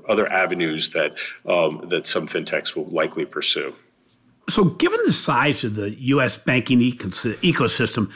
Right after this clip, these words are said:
Speaker 2: there are really relatively few banking organizations that have even committed to a, a digital banking model. While some will offer digital apps, most have a great deal more friction than a traditional digital-only bank would have.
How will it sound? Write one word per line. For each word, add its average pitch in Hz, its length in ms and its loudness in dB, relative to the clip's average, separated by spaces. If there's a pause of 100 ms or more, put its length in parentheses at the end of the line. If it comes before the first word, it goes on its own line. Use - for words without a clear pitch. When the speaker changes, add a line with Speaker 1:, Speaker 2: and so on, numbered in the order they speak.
(320)
Speaker 2:
there 381 160 4
are 285 60 4
really 151 580 4
relatively 151 520 4
few 175 320 4
banking 143 500 2
organizations 113 720 0
that 120 80 0
have 127 120 0
even 156 260 4
committed 123 540 4
to 117 180 2
a, 104 140 0 (200)
a 113 60 0
digital 135 360 2
banking 117 380 4
model. 107 360 2 (340)
While 147 140 4
some 185 300 2
will 156 100 4
offer 143 320 2
digital 135 440 0
apps, 131 460 0
most 151 360 2
have 139 160 2
a 123 80 2
great 127 320 2
deal 135 100 4
more 120 160 4
friction 127 460 2
than 117 120 4
a 110 260 2
traditional 117 580 2
digital-only 131 720 4
bank 107 320 -2
would 107 80 -2
have. 110 400 0